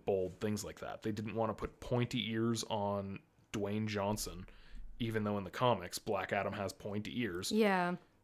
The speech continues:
Speaker 1: Then less than a month after that movie comes out, Namor has pointy ass ears.
Speaker 2: Yeah.
Speaker 1: And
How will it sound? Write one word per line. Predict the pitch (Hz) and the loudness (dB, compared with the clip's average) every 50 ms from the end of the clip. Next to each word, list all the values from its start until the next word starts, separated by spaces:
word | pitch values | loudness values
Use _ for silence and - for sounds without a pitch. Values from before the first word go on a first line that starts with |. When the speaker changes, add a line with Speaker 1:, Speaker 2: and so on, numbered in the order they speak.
| _ _ _ - | _ _ _ -2
Speaker 1:
Then | 110 104 123 120 117 117 113 - - - _ _ - - | 4 6 8 8 8 6 2 -2 -6 -14 _ _ -6 -2
less | 127 123 135 139 139 | 0 0 0 0 2
than | - 147 131 | 4 4 4
a | |
month | 117 113 113 117 113 120 123 | 4 4 4 4 4 4 6
after | 123 104 110 - - 123 | 6 6 6 6 6 4
that | 117 98 104 | 4 4 4
movie | 104 104 110 120 | 2 0 0 0
comes | - - 135 127 131 | 0 0 2 4 4
out, | 131 131 143 - - - - _ _ _ - - - _ _ _ _ - - | 4 6 4 4 2 -2 -12 _ _ _ -20 -20 -20 _ _ _ _ -8 -2
Namor | 117 117 117 113 113 110 113 113 110 | 2 6 8 8 8 8 6 6 4
has | 110 92 - - - | 2 0 -2 -4 -6
pointy | - - 123 113 107 - 113 107 | -2 0 2 2 2 2 2 2
ass | 101 95 95 95 - - | 2 2 0 -2 -2 -4
ears. | 90 - - - - - - _ _ _ | -6 -6 -6 -8 -8 -8 -8 _ _ _
Speaker 2:
Yeah. | - 180 190 196 240 285 262 165 - - - | -8 -2 4 6 8 8 8 8 6 4 6
Speaker 1:
And | 156 151 147 143 143 143 143 143 147 139 | 8 10 10 10 12 12 10 10 10 8